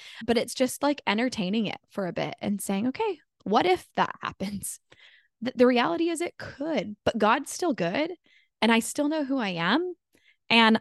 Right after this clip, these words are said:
I'm still going to move <laughs> forward in my calling. God might shift that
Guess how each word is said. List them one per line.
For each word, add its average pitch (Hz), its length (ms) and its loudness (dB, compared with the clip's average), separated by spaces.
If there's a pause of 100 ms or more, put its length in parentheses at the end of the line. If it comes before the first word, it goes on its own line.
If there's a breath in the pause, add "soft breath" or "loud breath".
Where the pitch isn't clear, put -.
I'm 262 240 6
still 277 300 4
going 220 300 4
to 226 100 -2
move 196 220 0
<laughs> - 0 -
forward 202 600 2 (520 soft breath)
in 226 160 4
my 175 160 -4
calling. 180 560 0 (100)
God 202 240 4
might 254 180 2
shift - 420 -4
that 202 300 4